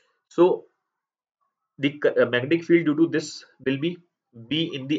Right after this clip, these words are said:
x axis, ठीक है। जैसे अगर अपन इस स्क्वायर की बात करें तो इस स्क्वायर की मैग्नेटिक फील्ड B x एक्सिस पे होगी ऐसे, ठीक है, by the right hand rule you can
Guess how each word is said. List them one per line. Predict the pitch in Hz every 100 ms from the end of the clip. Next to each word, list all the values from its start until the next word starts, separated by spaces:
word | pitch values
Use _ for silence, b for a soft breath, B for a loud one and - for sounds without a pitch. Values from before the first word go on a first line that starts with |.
| 135
x | - 101
axis, | - - - _ -
ठीक | 127
है। |
जैसे | 113 123
अगर | 117 123
अपन | 123 - 107 120 120
इस | 127
स्क्वायर | 117 123 110
की | 120
बात | 104 101
करें | 117 139 b b b b -
तो | 135
इस | 147 156 -
स्क्वायर | 139 127
की | 139
मैग्नेटिक | 120 123 127
फील्ड | 139 139 120
B | 131 131
x | 113
एक्सिस | 113 - 123
पे | 135
होगी | 123 135 - _ _ 110
ऐसे, | - 127 _ _ -
ठीक | 120
है, | 120 b b b -
by | 110
the | 117 113
right | 110 123
hand | 117
rule | 120 117
you |
can | 110